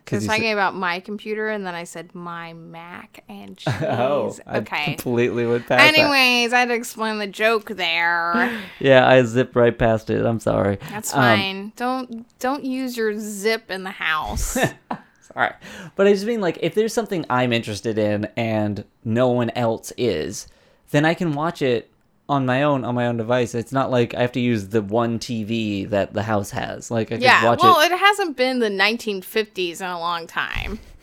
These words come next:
Speaker 1: Well,
Speaker 2: Well
Speaker 1: like, I think even, like, in the seventies, probably in the eighties. I mean, like, when did people start really getting, like, maybe in the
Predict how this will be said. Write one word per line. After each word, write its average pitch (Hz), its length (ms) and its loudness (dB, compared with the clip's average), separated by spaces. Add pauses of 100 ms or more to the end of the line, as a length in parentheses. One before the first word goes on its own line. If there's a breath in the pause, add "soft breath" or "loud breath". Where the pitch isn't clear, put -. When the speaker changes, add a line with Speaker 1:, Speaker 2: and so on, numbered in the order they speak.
(500 soft breath)
Speaker 1:
Well, 466 180 6
Speaker 2:
Well - 20 2
Speaker 1:
like, 415 260 2
I 381 120 6
think 554 400 -4 (240)
even, 339 260 -4
like, 359 300 -2
in 277 120 -2
the 277 100 -2
seventies, 220 1300 -2 (100)
probably 339 400 -4
in 311 80 -6
the 226 160 -6
eighties. 254 320 -2
I 220 80 0
mean, 269 220 -2
like, 254 280 -2 (480 soft breath)
when 269 180 -2
did 381 120 -2
people 339 500 -4
start 240 360 -2
really 247 260 0
getting, 214 420 0
like, 277 220 2
maybe 311 260 -2
in 339 60 -2
the 285 80 -2